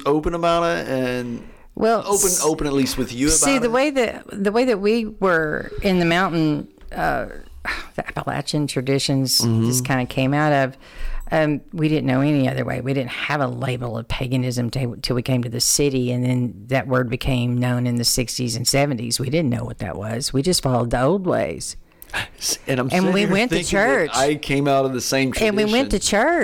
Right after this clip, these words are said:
Speaker 2: church.
Speaker 1: Yeah.
Speaker 2: You know what I'm saying? And, and if you look back at the names of church, um, a lot of the deistic, um, uh, mountain churches that come from this European mindset, you know,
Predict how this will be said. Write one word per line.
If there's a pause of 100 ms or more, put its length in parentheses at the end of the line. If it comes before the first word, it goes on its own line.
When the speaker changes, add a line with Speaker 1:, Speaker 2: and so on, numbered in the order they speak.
(360)
Speaker 2:
church. (120)
Speaker 1:
Yeah.
Speaker 2:
You
know
what
I'm
saying?
And,
and
if
you
look
back
at
the
names
of
church, (100)
um, (460)
a
lot
of
the
deistic,
um,
uh, (320)
mountain
churches
that (120)
come
from
this (360)
European (120)
mindset, (500)
you
know,